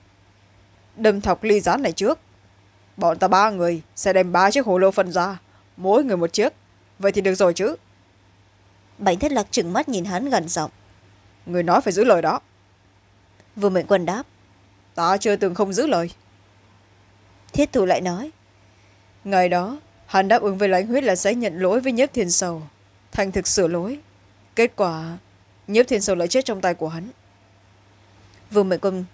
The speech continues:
Speaker 2: Quân rút soạt thiết phiến, ngân châm nhọn dài của tất cả những đầu quạt sắt nhằm thẳng vào Thiết Thủ bắn tới. Đường Khang đã sớm có chuẩn bị, khoa đao gạt đi. Đinh một tiếng, ngân châm chạm vào trong thân đao.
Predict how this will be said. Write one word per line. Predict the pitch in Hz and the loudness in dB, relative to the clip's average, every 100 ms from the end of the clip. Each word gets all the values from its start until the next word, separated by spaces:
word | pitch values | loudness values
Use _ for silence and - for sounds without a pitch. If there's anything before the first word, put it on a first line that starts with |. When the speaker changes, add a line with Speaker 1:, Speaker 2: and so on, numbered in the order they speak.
| _ - | _ -2
Speaker 2:
Quân | 190 175 - _ | -2 -2 -12 _
rút | 196 262 302 | -2 0 2
soạt | - 180 - | 0 -2 -2
thiết | 240 - | -6 -6
phiến, | 214 180 302 - - - - | -6 -8 -8 -16 -20 -20 -6
ngân | 214 185 | -4 0
châm | 208 180 180 | 0 0 0
nhọn | 185 139 | -2 -2
dài | 185 180 | -2 -2
của | 170 165 | -2 -4
tất | 233 - - | -4 -8 -6
cả | 196 151 143 | -4 -4 -4
những | 190 269 | -6 0
đầu | 220 170 | 0 0
quạt | 180 165 | -2 -4
sắt | - 285 _ - - | -4 -6 _ -20 -8
nhằm | 214 185 | -4 -4
thẳng | 196 170 | -4 -2
vào | 175 | -2
Thiết | - 247 | -2 -2
Thủ | 175 | -2
bắn | 170 202 | -2 -4
tới. | 202 185 330 - _ _ _ _ _ _ - | -8 -10 -10 -16 _ _ _ _ _ _ 0
Đường | 214 180 | 2 2
Khang | 190 190 | 0 -2
đã | |
sớm | 190 202 | -2 -2
có | 233 | -2
chuẩn | 285 185 175 | -2 -2 -2
bị, | 175 - _ _ | -4 -6 _ _
khoa | - 226 202 | -4 -2 0
đao | 185 180 170 | 0 -4 -2
gạt | 185 165 | -2 -2
đi. | 190 180 - _ _ _ _ _ _ _ _ _ _ - - - | -4 -8 -10 _ _ _ _ _ _ _ _ _ _ -20 -20 0
Đinh | 214 185 | 2 2
một | 165 | -2
tiếng, | 180 185 330 - - 226 | -4 -6 -8 -14 -12 -4
ngân | 208 | -2
châm | 185 190 | 0 -2
chạm | 190 214 - | 0 -2 -2
vào | 180 | -4
trong | 214 190 | -4 -4
thân | 220 180 | -4 -4
đao. | 185 175 | -4 -4